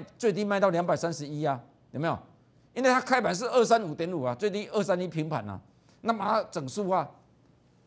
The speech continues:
你不是我的会员啊，你，你，你，你，你随便卖一张就少一万了，你卖个十张就少十万了。啊，我问你，我，我常常跟我的会员讲，你合约到了你就续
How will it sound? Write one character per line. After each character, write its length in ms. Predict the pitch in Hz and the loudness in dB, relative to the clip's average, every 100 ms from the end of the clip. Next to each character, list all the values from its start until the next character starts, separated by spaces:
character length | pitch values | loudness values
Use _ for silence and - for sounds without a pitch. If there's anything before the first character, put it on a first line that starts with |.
| - _ - | -20 _ -18
你 160 | - 175 | -6 -2
不 120 | 185 | 2
是 80 | 233 | 4
我 120 | 220 | 6
的 80 | 185 | 6
会 180 | 220 175 | 4 4
员 140 | 127 | 2
啊， 80 | 123 | -6
你， 260 | 151 170 156 | -6 -8 -8
你， 220 | 160 147 | -12 -10
你， 200 | 151 143 143 | -10 -10 -10
你， 140 | 139 135 | -12 -10
你 160 | 131 131 | -8 -8
随 160 | - | -8
便 120 | 156 185 | -8 -6
卖 160 | 180 | -6
一 60 | 160 | -6
张 180 | 160 160 | -6 -6
就 120 | 151 | -6
少 200 | - 98 | -10 -8
一 120 | 110 | -8
万 120 | 120 104 | -8 -8
了， 100 | 78 - _ _ _ _ _ _ _ | -14 -20 _ _ _ _ _ _ _
你 100 | 156 | 2
卖 120 | 226 | 4
个 80 | 202 | 4
十 140 | - | 0
张 100 | 185 | -4
就 120 | 202 185 | -2 -4
少 200 | 135 104 | -6 -10
十 260 | - 120 | -12 -10
万 200 | 139 143 | -4 -4
了。 160 | 110 87 - _ _ _ _ _ _ _ _ _ _ _ _ _ _ _ _ _ _ _ - | -6 -14 -18 _ _ _ _ _ _ _ _ _ _ _ _ _ _ _ _ _ _ _ -10
啊， 100 | 190 | -10
我 140 | - 143 | -8 -8
问 100 | 180 | -6
你， 200 | 120 101 - _ _ _ _ - | -8 -10 -18 _ _ _ _ -10
我， 120 | 175 185 | -6 -4
我 60 | |
常 120 | 175 | -2
常 120 | 220 165 | -2 0
跟 140 | 214 | 0
我 60 | 147 | 0
的 40 | |
会 140 | 156 | -2
员 160 | 156 120 | -4 -4
讲， 180 | - 98 90 _ _ _ _ _ _ | -10 -12 -14 _ _ _ _ _ _
你 280 | - 165 151 | -6 -2 -2
合 240 | 131 160 185 | 0 2 4
约 140 | 208 | 4
到 220 | 202 185 | 4 4
了 160 | 151 131 | 4 0
你 120 | 113 | -2
就 100 | 113 | -8
续 220 | 151 - | -8 -10